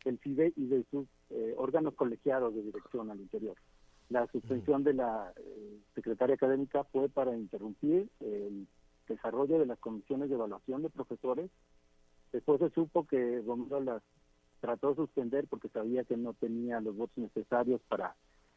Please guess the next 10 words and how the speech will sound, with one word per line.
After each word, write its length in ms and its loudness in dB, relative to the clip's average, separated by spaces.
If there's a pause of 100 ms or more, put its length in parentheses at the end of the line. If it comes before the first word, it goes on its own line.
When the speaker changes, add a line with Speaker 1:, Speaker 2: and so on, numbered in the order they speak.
Speaker 1:
disponer 520 4
de 100 6
las 140 -4
plazas 400 -4
de 340 -8 (560)
profesores 540 0
que 360 -4 (440)
él 200 -2
quiere 260 4
modificar. 640 2